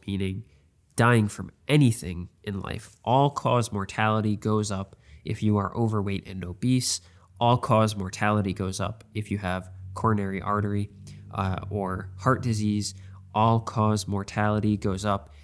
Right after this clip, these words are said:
if you have any kind of metabolic disease, um, and including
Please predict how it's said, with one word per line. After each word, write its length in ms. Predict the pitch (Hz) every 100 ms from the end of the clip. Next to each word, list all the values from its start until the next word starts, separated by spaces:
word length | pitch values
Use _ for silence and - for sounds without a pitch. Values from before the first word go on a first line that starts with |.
| -
if 120 | 120
you 60 | 107
have 120 | 95 -
any 200 | 156 156
kind 260 | - 113
of 160 | 107 -
metabolic 600 | 101 104 92 95 92 -
disease, 560 | 101 - 92 95 101 - _ _ -
um, 420 | 98 92 92 - _ _ _
and 360 | 123 120 117 - _ -
including 560 | 110 - 113 110 104